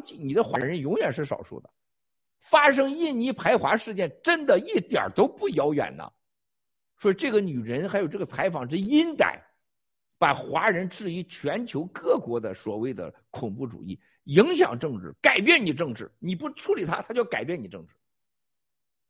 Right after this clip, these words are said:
最后你要看到他采访，他这个在那会儿记录着，他根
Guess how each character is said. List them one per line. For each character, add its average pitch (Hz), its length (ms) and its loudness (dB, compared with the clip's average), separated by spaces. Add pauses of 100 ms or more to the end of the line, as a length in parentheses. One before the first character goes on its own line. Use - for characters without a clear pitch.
(1120)
最 220 140 6
后 220 160 6
你 139 80 0
要 139 120 4
看 160 200 -4
到 110 120 -4
他 196 200 -2
采 165 220 -4
访， 127 100 -6
他 - 160 0
这 359 80 -4
个 247 140 0 (320)
在 269 160 4
那 220 80 -2
会 175 100 -2
儿 135 60 -2
记 - 220 -8
录 175 180 -6
着， 123 100 -6 (220)
他 285 100 4
根 - 240 4